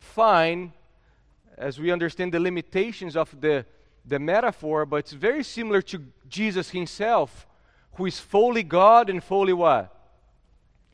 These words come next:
Man. Fully God, fully man.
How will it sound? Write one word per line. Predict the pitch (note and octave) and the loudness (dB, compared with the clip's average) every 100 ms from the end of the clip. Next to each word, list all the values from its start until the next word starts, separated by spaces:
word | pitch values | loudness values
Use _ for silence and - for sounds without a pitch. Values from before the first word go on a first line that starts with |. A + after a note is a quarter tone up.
| _ | _
Man. | B2 E3+ F#3 A2+ F2+ _ _ _ _ _ _ _ _ _ _ _ _ | -4 0 0 -2 -12 _ _ _ _ _ _ _ _ _ _ _ _
Fully | - F#3+ G3 F#3+ | -4 2 2 2
God, | D#3 D#3+ F#3 F#3+ | 0 2 2 0
fully | - F#3+ G3+ | -2 -2 -2
man. | F#3+ F#3+ G#3 G#3+ | -4 -4 -4 -8